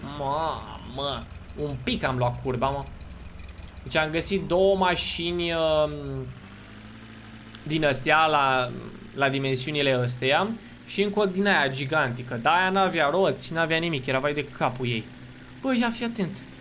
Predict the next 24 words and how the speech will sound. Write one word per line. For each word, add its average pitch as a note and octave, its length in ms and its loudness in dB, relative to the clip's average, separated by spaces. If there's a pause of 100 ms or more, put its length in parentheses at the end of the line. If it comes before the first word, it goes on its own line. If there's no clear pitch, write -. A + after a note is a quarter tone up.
(180)
încă G3+ 260 2
avem G3+ 240 4
piciorul F3+ 440 2
acolo. D3+ 340 2 (2250)
Vă C#3+ 180 6
jur D#3 240 2
că D3 180 4 (180)
țelul G3 360 6
meu F#3+ 340 6 (240)
pe D#3+ 100 0
jocul E3 380 2
ăsta D#3+ 260 2
e D#3 40 4
să D#3 140 0
rezist D3 360 -2
cât D3 160 -4
mai C3+ 140 4
mult. A#2+ 260 0 (340)
Nici G#3 340 2
măcar E3+ 500 4
n-am D#3 340 2
o C#3+ 80 4
altă C3 300 2
idee. B2 460 0